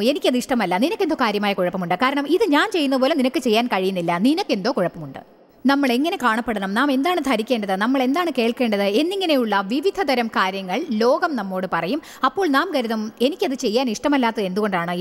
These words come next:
എന്താണ് എൻ്റെ കുഴപ്പമെന്ന്? അതെനിക്ക് ഇഷ്ടപ്പെടാത്തത് എന്താണ്? എന്താണ് എൻ്റെ കുഴപ്പം? എനിക്ക് അങ്ങനെ തോന്നാത്തത് എന്തുകൊണ്ടാണ്? എന്താണ് എൻ്റെ കുഴപ്പം?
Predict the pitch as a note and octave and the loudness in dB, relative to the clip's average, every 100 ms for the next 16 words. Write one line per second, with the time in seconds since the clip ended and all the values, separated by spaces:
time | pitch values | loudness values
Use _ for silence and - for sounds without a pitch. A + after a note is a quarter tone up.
0 | A3 D#4+ C4+ F3+ F3 E3+ D#3+ E3 D3 C#3+ | 0 2 0 -2 -4 -2 -2 -4 -8 -12
1 | - - - _ - - - - D#4+ E4+ | -18 -20 -20 _ -20 -20 -8 0 0 0
2 | C#4 C#4+ - - F#4 E4+ B3 F#3 F3+ E3+ | -2 -2 -2 0 0 0 -2 -4 -4 -2
3 | A3 F4 D#4+ F#3+ - D#3 - - - - | -2 0 0 -2 -6 -10 -12 -18 -4 -2
4 | F#4+ G4+ D#4+ C4+ B3 C#4+ D4 A#3 G3 F#3+ | 0 0 0 0 0 0 0 -2 -2 -2
5 | F3 F3+ C4+ E4+ A#3 F3 D#3 - | -2 0 2 2 0 -4 -8 -12